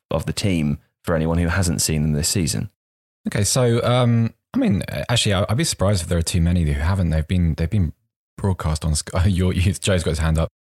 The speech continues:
Speaker 2: Um, they've been on, on Sky an awful lot, and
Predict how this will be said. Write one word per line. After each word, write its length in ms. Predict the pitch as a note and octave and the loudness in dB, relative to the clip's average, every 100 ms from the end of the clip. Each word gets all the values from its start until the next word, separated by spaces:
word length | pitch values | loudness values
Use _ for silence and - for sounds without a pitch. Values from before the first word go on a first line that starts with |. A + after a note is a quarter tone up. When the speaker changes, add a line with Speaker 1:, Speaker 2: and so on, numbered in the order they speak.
| _ _ - | _ _ 0
Speaker 2:
Um, 420 | G#2 G2+ G2 F#2 - | 2 4 2 0 -2
they've 200 | G#2+ A#2+ | 0 2
been 120 | C#3+ | 2
on, 100 | G#2+ | 2
on 400 | G2+ F#2+ E2+ - - | 2 2 2 0 -6
Sky 340 | - A2+ G2 | -4 0 2
an 80 | F2+ | 2
awful 240 | F2 D#2 | 0 0
lot, 300 | F#2 F2+ - - | 2 2 0 -2
and 460 | F#2 F#2 F2+ - | 2 2 2 -2